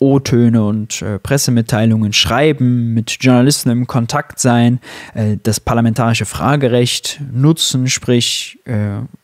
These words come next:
herausfinden, wo kann man der Regierung genauer mit dem parlamentarischen Fragerecht, also Einzelfragen oder kleinen Anfragen, auf die Finger schauen,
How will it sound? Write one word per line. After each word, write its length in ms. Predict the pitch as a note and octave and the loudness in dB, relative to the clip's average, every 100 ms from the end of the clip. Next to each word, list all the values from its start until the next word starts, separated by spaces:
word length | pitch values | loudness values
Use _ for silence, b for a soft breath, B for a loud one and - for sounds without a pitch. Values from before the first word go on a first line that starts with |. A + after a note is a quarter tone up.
| _ | _
herausfinden, 800 | - A2 A#2+ C#3+ - A#2+ F#2 G#2+ | -8 0 2 2 0 0 0 -2
wo 280 | A#2+ C#3 C3+ - | 2 2 0 -4
kann 280 | B2+ C3 C3 | 0 2 2
man 640 | B2 A#2+ B2 C#3 C3+ C3 - - - - - | 0 2 4 4 2 -2 -6 -12 -20 -10 0
der 160 | C3 | 2
Regierung 600 | C3 B2 C3+ C#3 C3 B2+ | 2 2 2 4 2 0
genauer 440 | A#2+ A#2+ B2 B2+ A#2+ | 0 2 4 4 2
mit 300 | A#2+ A#2 - | 0 -2 -4
dem 100 | A#2 | -2
parlamentarischen 560 | B2+ A2+ A2+ B2+ B2+ A#2+ | 0 0 0 0 0 -2
Fragerecht, 600 | - A#2 B2 G#2+ G#2+ - | 0 0 0 0 -2 -4
also 180 | D2+ - - | -10 -12 -4
Einzelfragen 800 | A#2 B3 A2+ G2+ - G#2+ G#2+ G#2 | 0 0 0 -2 -2 -2 0 -2
oder 120 | F2 | -4
kleinen 300 | - A#2 A#2 | -2 0 0
Anfragen, 400 | A2+ - F#2+ G#2+ | 0 -2 -2 -2
auf 100 | C#3+ | -4
die 80 | C3 | -4
Finger 320 | - E3+ D3 | 0 4 4
schauen, 440 | - C3+ B2+ C3+ | 2 2 4 2